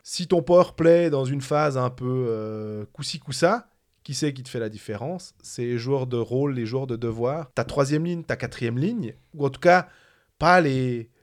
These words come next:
pas les nobody, mais des joueurs des fois qui sont un peu plus, euh, dans l'ombre. Et puis tout d'un coup, eux, ils sortent parce que... Bah, ils y croient un peu plus.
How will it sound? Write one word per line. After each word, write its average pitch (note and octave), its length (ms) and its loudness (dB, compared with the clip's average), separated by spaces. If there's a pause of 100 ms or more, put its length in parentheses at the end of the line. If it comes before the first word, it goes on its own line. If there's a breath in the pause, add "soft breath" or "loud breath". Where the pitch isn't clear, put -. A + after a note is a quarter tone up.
(100)
pas D#3 140 -2
les C#3+ 100 -2
nobody, D#3+ 600 4
mais B2 240 -2 (300)
des C3 160 0
joueurs F3+ 280 6
des D3 120 2
fois F#3+ 200 0
qui E3 160 -10
sont C3 200 -6
un B2 60 -4
peu D3 180 -8
plus, D#3 340 -6
euh, A#2+ 480 -4 (140)
dans G3 180 6
l'ombre. A3+ 460 6
Et C3 100 -6
puis C#3+ 100 -8
tout A#3 200 -10
d'un G#3+ 160 2
coup, A3 280 -14
eux, F#3+ 120 8
ils F3 40 -6
sortent - 460 -4
parce - 180 -12
que... C3+ 420 -4 (640 soft breath)
Bah, C3 100 -4
ils C3+ 180 -4
y C3+ 40 -10
croient E3 260 2
un D3 80 4
peu E3+ 140 0
plus. - 320 -8